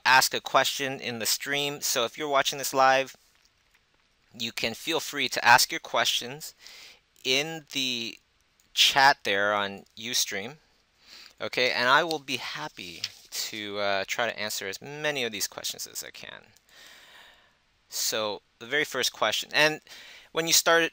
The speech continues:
off your question, just write question in big capital letters, then I can see it from, you know, just a glance. Okay, so the question goes, "When stumbling in doubt, it's hard to focus and do a great job.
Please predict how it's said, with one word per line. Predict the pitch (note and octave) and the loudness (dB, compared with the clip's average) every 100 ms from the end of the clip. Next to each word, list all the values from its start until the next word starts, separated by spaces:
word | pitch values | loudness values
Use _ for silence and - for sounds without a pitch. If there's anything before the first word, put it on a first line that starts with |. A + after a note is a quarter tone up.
| - | 4
off | C3+ C3+ C3 | 4 4 0
your | |
question, | - A#2 - A#2+ | 0 0 0 -4
just | A#2 A#2+ - | -2 -2 -2
write | A2+ A#2 A2 - | 0 2 2 -4
question | - C#3+ C3+ - D#3 | -2 2 2 0 -4
in | A#2+ G#2 | -6 -4
big | B2 A#2 | -6 -2
capital | - A2+ A#2 G#2+ | 0 0 -2 -2
letters, | A2+ B2 - | 0 0 -2
then | A2 | -4
I | G2+ | -6
can | - F2+ | -6 -8
see | - - A2+ | -6 -4 -4
it | G#2 | -4
from, | - F#2+ F#2 - _ E2+ F2+ | -8 -14 -14 -18 _ -20 -18
you | F#2 F#2 | -12 -10
know, | - | -6
just | G#2+ - | -4 -4
a | - | -4
glance. | G#2+ A#2 C3 - - _ _ _ _ - - - - | -4 -2 -4 -6 -6 _ _ _ _ -20 -20 -20 -8
Okay, | A#2 - F#2 | -4 2 2
so | - - A#2+ A#2+ | 2 2 2 0
the | A2+ A2+ | -2 -6
question | - E3+ D#3+ - C3+ | -6 -4 -4 -4 -4
goes, | A2+ G#2+ G#2+ - | -2 -2 -2 -4
"When | B2 | -4
stumbling | - - E3 D#3+ E3+ D#3+ | -2 -2 -2 -2 -4 -4
in | - A#2+ A2 - | -6 -6 -8 -4
doubt, | A2 F#2+ A2 - _ _ _ _ _ _ - - - - | 0 0 -2 -10 _ _ _ _ _ _ -20 -20 -20 -10
it's | - | 0
hard | C3+ D3 | 2 2
to | C3+ | -2
focus | - A2 G#2 A2 A#2+ - G2 | -4 -4 -2 -4 -4 -4 -8
and | G2+ | -10
do | G#2+ G2 | -10 -8
a | |
great | G2+ F2 | -6 -6
job. | - C#2 | -6 -10